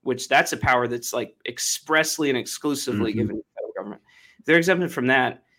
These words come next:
Speaker 1: then surely they must be, they must be within their rights if they're dealing with, you know, an immigration invasion, um, when immigration is not, under the express words of the Constitution, given to the federal government.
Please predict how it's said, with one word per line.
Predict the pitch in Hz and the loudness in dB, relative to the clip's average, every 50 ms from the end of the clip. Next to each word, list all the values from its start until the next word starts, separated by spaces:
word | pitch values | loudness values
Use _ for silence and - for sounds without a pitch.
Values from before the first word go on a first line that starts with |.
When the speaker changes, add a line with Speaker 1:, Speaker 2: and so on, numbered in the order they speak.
| _ _ | _ _
Speaker 1:
then | - 127 127 | 0 2 2
surely | 123 - - - 180 196 196 175 151 135 | 2 2 0 2 4 4 4 4 4 4
they | 127 127 | 4 2
must | 123 127 123 123 - - - | 2 2 -2 -2 -4 -6 -2
be, | 135 127 127 123 123 120 120 - _ _ _ _ _ _ - | 0 2 2 2 2 0 -6 -12 _ _ _ _ _ _ 0
they | 131 131 | 2 4
must | 135 135 135 - | 4 2 2 0
be | - 135 131 | 0 0 0
within | 127 127 135 131 127 | 0 2 0 0 2
their | 127 123 | 2 2
rights | 123 120 123 117 - 120 | 2 2 2 0 -2 -4
if | - | -2
they're | 123 120 | -2 -2
dealing | 117 123 127 123 123 120 120 | 0 0 -2 0 0 0 -2
with, | 117 117 117 - - - | -2 -4 -6 -10 -10 -4
you | 127 123 | -2 -2
know, | 120 117 117 - - - | 0 -2 -2 -4 -4 -6
an | 120 - | -4 -2
immigration | - 135 135 127 123 123 127 131 127 - - 135 127 120 | 0 0 0 2 2 4 4 4 4 2 0 0 2 2
invasion, | 117 117 117 120 113 113 - 117 - 117 110 107 117 120 - _ _ _ _ _ _ - | 0 0 0 -2 -2 -2 -2 -4 -4 -4 -4 -4 -6 -8 -12 _ _ _ _ _ _ 2
um, | 113 120 120 117 117 117 117 117 120 120 - _ _ _ - | 4 4 4 4 2 0 -2 -6 -10 -18 -20 _ _ _ -2
when | 123 139 135 127 | 2 4 4 4
immigration | 127 135 147 147 127 135 131 131 127 - 135 123 | 4 2 2 2 4 4 2 2 2 0 -2 -2
is | 117 110 113 | -2 -2 -2
not, | 123 127 135 143 147 131 120 104 - _ _ _ _ _ _ _ _ _ _ _ - | 0 2 2 4 4 4 2 0 -4 _ _ _ _ _ _ _ _ _ _ _ -2
under | 131 127 127 127 | 0 2 2 2
the | 120 123 | 2 2
express | 120 120 - - - 127 123 120 - - | 0 0 -2 -2 0 0 0 0 0 -2
words | 127 123 120 123 | -4 -4 -4 -4
of | 113 | -8
the | 110 | -8
Constitution, | - - 117 120 117 - 110 - - 135 123 123 - 113 117 | -6 -4 -4 -4 -4 -4 -8 -6 -4 -2 -2 -2 -4 -6 -4
given | 117 135 127 123 123 123 | 0 0 0 0 0 -2
to | |
the | 113 110 | -4 -6
federal | - - 123 120 113 120 | -6 -4 -4 -4 -4 -4
government. | - 107 120 143 131 107 - | -4 -6 -6 -6 -8 -12 -12